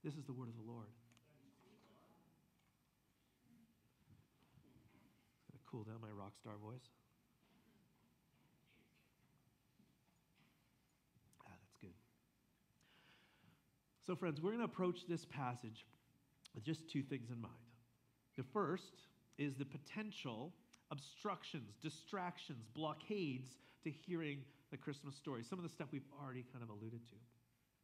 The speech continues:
And I'm gonna call this, uh, section retaining or kind of keeping fear, retaining fear. And the second is how we can truly,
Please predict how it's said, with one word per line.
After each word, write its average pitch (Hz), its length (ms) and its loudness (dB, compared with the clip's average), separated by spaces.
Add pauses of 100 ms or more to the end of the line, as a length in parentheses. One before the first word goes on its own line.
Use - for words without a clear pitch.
(2500)
And 143 80 0
I'm 160 60 0
gonna 185 120 -2
call 170 260 0
this, - 480 -6 (100)
uh, 110 340 -10
section 135 440 -8 (200)
retaining 147 760 0 (120)
or 123 460 -2 (260)
kind 135 120 -4
of 117 80 -10
keeping 120 600 -2 (360)
fear, 123 260 4 (460)
retaining 143 480 -2
fear. 117 260 -8 (800)
And 131 80 -2
the 151 60 -2
second 254 420 -4 (1040)
is 151 100 0
how 175 340 4
we 175 120 4
can 160 200 -2
truly, 165 720 2